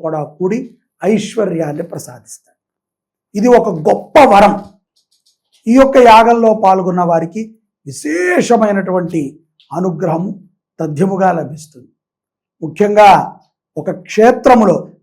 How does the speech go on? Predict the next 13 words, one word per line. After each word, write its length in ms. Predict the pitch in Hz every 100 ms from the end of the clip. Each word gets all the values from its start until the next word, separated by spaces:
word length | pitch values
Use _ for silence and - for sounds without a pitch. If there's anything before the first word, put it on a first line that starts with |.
| -
శ్రీకాళహస్తి 1040 | - 226 269 - 226 226 202 196 - 190 160 - _ _ _ -
లాంటి 220 | 180 170 151
దివ్య 220 | 165 175 202 -
క్షేత్రముల్లో 760 | 175 180 180 190 175 165 170 151 - _ _ _ _ 175
కార్తీక 460 | 220 226 269 240 196
మాసములో 460 | 180 170 170 165 143 - _ _ -
నవంబర్ 420 | 175 233 247 240 196
పదహారవ 400 | 196 175 190 190 180 175
తారీఖు 300 | 165 156 151
నుంచి 220 | 151 151 127 _ _ _ _ 165
నవంబర్ 400 | 190 262 285 202 165
ఇరవయో 380 | 175 220 269 233 208 180
తారీఖు 320 | 165 156